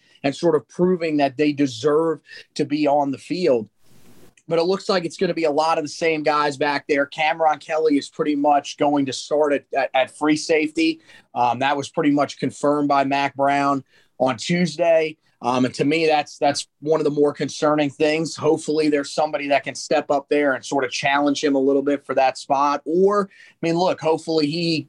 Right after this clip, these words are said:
ha-, can step up and, and become a little more consistent as well. But like I said, finding the right fits is gonna be important. And that's the main focus, I think, for this staff, uh, you know, throughout the spring and, and, and in that front seven,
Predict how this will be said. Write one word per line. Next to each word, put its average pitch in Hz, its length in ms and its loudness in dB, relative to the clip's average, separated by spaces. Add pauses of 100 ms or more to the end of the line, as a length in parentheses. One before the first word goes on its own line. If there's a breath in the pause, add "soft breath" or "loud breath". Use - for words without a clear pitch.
ha-, 143 220 2 (140)
can 143 160 2
step - 360 -4
up 151 220 0
and, 143 100 0
and 135 140 -2
become 139 300 0
a 135 80 2
little 135 180 0
more 131 220 0
consistent 127 580 -2
as 117 160 -2
well. 147 360 0 (360 loud breath)
But 156 220 0
like 190 240 0
I 185 80 0
said, 143 500 -2
finding 190 320 0
the 160 80 0
right 165 300 2
fits 156 420 -2
is 127 140 -6
gonna 147 180 0
be 139 140 4
important. 143 520 -2
And 131 80 -4
that's 180 280 -2
the 156 120 -2
main 160 320 0
focus, 151 460 -2
I 139 80 2
think, 143 240 -2
for 139 140 -2
this 135 200 2
staff, 143 560 -2 (460 loud breath)
uh, 120 420 0
you 139 120 0
know, 135 100 2
throughout 151 540 0 (140)
the 135 100 -2
spring 151 580 0
and, 135 120 0
and, 131 180 -2
and 143 180 2
in 151 100 0
that 147 260 0
front 151 260 0
seven, 151 460 0